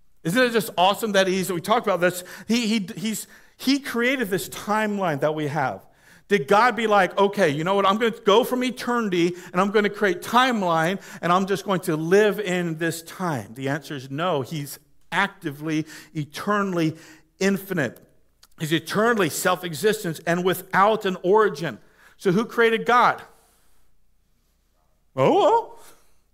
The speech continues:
he always has been and always will be. We are finite human beings. James chapter four talks about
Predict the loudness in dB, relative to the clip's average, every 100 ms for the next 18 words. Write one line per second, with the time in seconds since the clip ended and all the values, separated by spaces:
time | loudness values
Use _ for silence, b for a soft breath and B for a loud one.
0 | _ B B -6 0 2 4 4 0 -4
1 | 0 4 4 4 0 -2 -6 -10 B B
2 | B _ -2 0 0 -2 0 2 4 2
3 | -2 -4 -6 -6 -6 -4 0 2 2 0
4 | 2 4 4 -2 -6 0 2 2 0 -2
5 | 0 -2 -6 -16 B B B _ -6 -4
6 | -4 -4 -4 -4 -4 -2 -2 -2 -6 -2
7 | -2 0 0 0 -2 -2 0 -2 -10